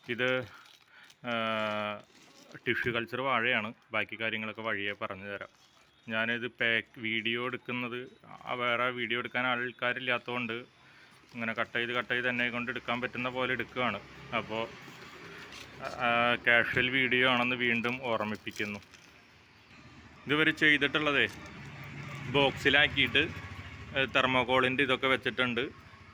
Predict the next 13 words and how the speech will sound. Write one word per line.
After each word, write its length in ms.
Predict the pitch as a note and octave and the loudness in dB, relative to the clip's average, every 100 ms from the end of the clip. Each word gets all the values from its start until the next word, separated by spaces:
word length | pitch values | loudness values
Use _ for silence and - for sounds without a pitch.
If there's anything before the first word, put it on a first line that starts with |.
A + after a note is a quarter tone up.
| A#2+ | 0
ദേ 80 | A2+ A2+ A2+ A#2+ | 2 2 -4 -6
ഈ 20 | A#2 A#2 A2+ A2 - - B2+ | -4 -4 -4 -6 -12 -8 0
നൈലോണിൻ്റെ 480 | A#2+ A#2+ A#2+ A#2+ - | 0 2 0 -2 0
ചരട് 280 | B2 A#2+ A#2+ | 0 2 0
കൊണ്ട് 160 | A#2 A#2+ B2 | -2 0 -2
കെട്ടിപ്പൂട്ടിയിട്ടുണ്ട്. 800 | A#2 A#2 A#2+ A2+ A2+ A#2 A2+ C3+ - | -2 -6 -4 -4 -2 -2 -4 -6 -4
പിന്നെ 280 | A#2+ A#2 A#2+ A#2 | -4 -2 0 2
വാഴയ്ക്ക് 360 | A2+ A2 - B2 | 2 2 0 0
വേറെ 140 | A#2+ A#2+ | 0 -2
ക്ഷതവും 320 | - A#2 A#2 A#2+ | -2 -2 -2 0
കാര്യങ്ങളും 360 | A#2+ A#2 A#2 A#2 | 0 0 -2 -2
വരാതിരിക്കാൻ 440 | A2 A2 G#2+ A2+ A2 | -2 -4 -4 -4 0
വാഴപ്പിണ്ടി 580 | G#2+ G#2+ G#2 G#2+ A2 A#2 | 0 0 -2 -4 -4 -2